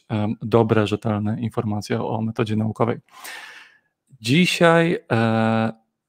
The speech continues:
w-, wychodząc z tej perspektywy, chciałbym po-, poruszyć pewien temat niebezpieczeństwa, w którym aktualnie wszyscy jesteśmy.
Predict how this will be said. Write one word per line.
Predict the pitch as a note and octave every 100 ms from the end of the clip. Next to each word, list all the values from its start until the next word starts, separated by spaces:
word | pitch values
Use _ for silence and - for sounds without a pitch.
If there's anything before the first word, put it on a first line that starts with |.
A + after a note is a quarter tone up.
| _ _
w-, | - -
wychodząc | B2 B2 A#2+ D#3 E3+ B2+ G#2+
z | -
tej | A#2+
perspektywy, | C3 A#2 - A#2 - C#3 C#3 C#3 C3
chciałbym | - B2 A#2 A#2
po-, | A#2 A2+
poruszyć | - A#2 A2 B2 B2
pewien | B2 A2 G#2+
temat | A#2 A2 A2+ -
niebezpieczeństwa, | A#2 A2+ A#2+ B2 A#2+ B2+ A#2+ - B2+ A2+ A#2 -
w | -
którym | - A2+ A2+ A2+ A2+
aktualnie | B2 - A#2+ A2 A2 A2+ A#2 A#2 A#2+
wszyscy | - B2 -
jesteśmy. | A2+ - A2+ -